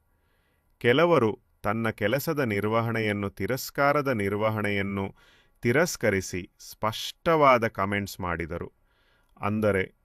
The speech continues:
ಮನೆಯ ಒಳಗೇ ಆಗುವ ಘಟನೆಗಳು ಮುಂದೆ ಹೆಚ್ಚಿನ ಡ್ರಾಮಾಗೆ ದಾರಿ ತೋರುತ್ತವೆ.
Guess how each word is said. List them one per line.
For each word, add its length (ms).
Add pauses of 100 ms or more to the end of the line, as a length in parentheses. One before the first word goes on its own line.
(180)
ಮನೆಯ 460
ಒಳಗೇ 540
ಆಗುವ 460
ಘಟನೆಗಳು 760 (460)
ಮುಂದೆ 560 (140)
ಹೆಚ್ಚಿನ 640
ಡ್ರಾಮಾಗೆ 640
ದಾರಿ 360
ತೋರುತ್ತವೆ. 720